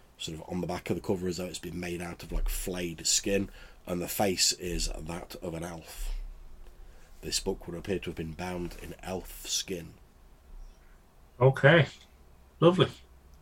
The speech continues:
Speaker 2: Um, so I'll tuck it away because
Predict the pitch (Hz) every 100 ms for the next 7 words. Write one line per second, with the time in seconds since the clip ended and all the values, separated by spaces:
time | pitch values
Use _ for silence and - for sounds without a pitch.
0 | - - - - - - - 120 110 107
1 | 107 104 104 101 101 98 - - - -
2 | - - - - - - - - - -
3 | - - - 120 113 98 151 143 135 127
4 | 120 117 113 113 117 110 101 - - -